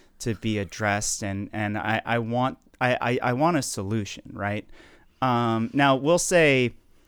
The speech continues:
uh, let's just give him a name. Uh, you know, uh,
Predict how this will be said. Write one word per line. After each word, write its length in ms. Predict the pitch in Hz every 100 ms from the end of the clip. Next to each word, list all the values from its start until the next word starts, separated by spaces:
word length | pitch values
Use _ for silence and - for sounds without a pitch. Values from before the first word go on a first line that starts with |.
| - _ 127
uh, 360 | 120 113 110 104
let's 140 | 147
just 160 | 185 -
give 120 | 156
him 120 | 151
a 20 | 127
name. 500 | 120 113 110 110 107
Uh, 460 | 120 113 107 104 98 117
you 160 | 131 131
know, 180 | 104 98
uh, 220 | 110 113